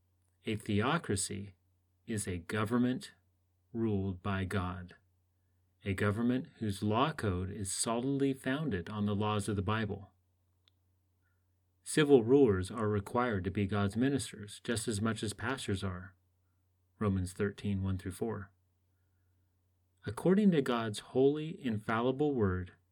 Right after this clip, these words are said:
the laws of the Bible are the best laws. Deuteronomy four, five through eight. They cannot be improved upon. The fact is that all law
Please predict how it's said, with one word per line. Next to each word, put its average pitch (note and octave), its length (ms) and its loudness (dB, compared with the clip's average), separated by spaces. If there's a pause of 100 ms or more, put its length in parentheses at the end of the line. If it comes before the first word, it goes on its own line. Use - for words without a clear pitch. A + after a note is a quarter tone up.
(580)
the G2+ 100 -4
laws G#2 360 2
of A#2 100 2
the A#2 80 2
Bible G#2 580 0 (240)
are G#2+ 120 -4
the G2+ 120 -2
best A2 580 -6
laws. F#2 640 -8 (720)
Deuteronomy F#2 520 -2
four, G2 520 -2
five F#2+ 200 -6
through G2+ 200 -4
eight. G#2+ 260 -8 (1200)
They A#2 140 2
cannot A#2+ 360 -2
be A2+ 120 0
improved A#2 360 0
upon. G2+ 380 -6 (1800)
The C3 80 -4
fact F#3+ 420 0
is G#2 120 0
that A2 360 -2
all C#3+ 360 0
law G2 420 -2